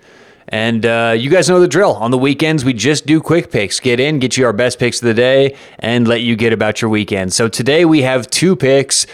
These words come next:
We've got one M L S game and one game, uh, tonight in the N H L. So let's get right in. First things first, special thanks to Better Edge. Uh, Better Edge is the best place for everyone to start betting. Why? Because they let you bet VIG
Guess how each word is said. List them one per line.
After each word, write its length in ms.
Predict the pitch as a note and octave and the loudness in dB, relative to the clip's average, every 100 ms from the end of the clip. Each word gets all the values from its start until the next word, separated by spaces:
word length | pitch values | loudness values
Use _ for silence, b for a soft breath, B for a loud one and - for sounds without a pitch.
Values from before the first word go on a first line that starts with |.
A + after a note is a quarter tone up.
| B | B
We've 180 | A#2+ A2+ | -2 0
got 200 | A#2+ A2+ | 0 2
one 280 | A#2+ C3+ C3+ | 0 0 -2
M 220 | B2+ B2+ | -4 -2
L 180 | A2+ A#2+ | 0 2
S 220 | C3 - | 0 0
game 340 | C#3+ C#3 D3 C3+ B B | -2 0 0 -4 B B
and 260 | A2+ A2+ | -2 0
one 220 | A2+ A#2+ A#2 | 0 0 0
game, 300 | A#2 A#2 A2 | 0 0 0
uh, 100 | G#2 | 0
tonight 380 | A#2 A2 A2 | -2 -2 -2
in 160 | A2 G#2 | -2 -2
the 200 | G#2+ A2+ A2 | -2 -2 -4
N 120 | G#2+ | -4
H 220 | G2+ A2 | -4 -2
L. 300 | G2+ F2+ F2+ | 0 0 -2
So 480 | - G#2+ G2 F#2+ B B B | -2 0 0 0 B B B
let's 260 | - C#3+ D3 | 0 0 0
get 160 | E3+ | 0
right 240 | D#3 C#3+ C#3+ | 2 2 2
in. 200 | F#3 F#3+ | 0 0
First 200 | D3 C#3 | -2 0
things 220 | D3+ B2+ | -2 0
first, 220 | C#3+ F3+ | 0 0
special 320 | - C3 C3+ | 0 -2 -2
thanks 200 | C#3+ C3 - | -2 -2 -2
to 120 | B2 | -2
Better 380 | F#2 A#2+ B2 G#2 | 0 0 0 0
Edge. 480 | A#2 C3+ D3+ D3 B B B | 2 0 0 -6 B B B
Uh, 160 | A2+ A2 | -2 0
Better 320 | C#3 E3+ D#3+ | 0 2 2
Edge 140 | D#3 | 2
is 100 | B2+ | -2
the 80 | A#2 | -4
best 320 | G#2 D3+ - | 0 0 0
place 240 | C#3+ C#3+ - | -2 -2 -2
for 220 | C3+ - | -6 -4
everyone 500 | D3 D#3 D3+ B2 G#2+ | -4 0 2 2 0
to 40 | G2+ | -2
start 300 | C3 B2+ G#2+ | -2 -2 0
betting. 440 | A#2+ C#3 D3+ D3 b b | 0 0 -2 -6 b b
Why? 460 | G#2+ B2 D3+ G#3 G#3 - | 0 2 2 0 -2 -4
Because 240 | C#3+ C3+ | -2 0
they 100 | C#3 | 0
let 200 | C3 C3+ | 0 0
you 100 | D#3 | 0
bet 320 | A#2+ B2 C3 | -2 -2 -2
VIG 560 | G#2+ G2 A#2 A#2+ A#2 | -4 -2 0 0 -2